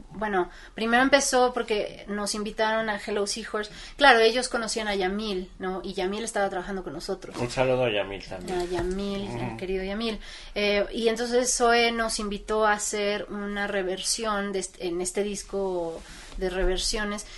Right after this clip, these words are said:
Speaker 1: y hicimos Luna. Y al parecer les había gustado mucho nuestra versión, y cuando estaban arman-, armando lo del, lo del Unplugged, pues fue la invitación,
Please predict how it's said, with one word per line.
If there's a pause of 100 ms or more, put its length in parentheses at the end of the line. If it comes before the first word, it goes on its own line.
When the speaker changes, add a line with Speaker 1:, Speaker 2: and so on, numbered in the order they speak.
(200)
Speaker 1:
y
hicimos
Luna. (500)
Y
al
parecer
les
había
gustado
mucho
nuestra
versión, (320)
y
cuando
estaban
arman-,
armando
lo
del,
lo
del
Unplugged, (100)
pues
fue
la
invitación,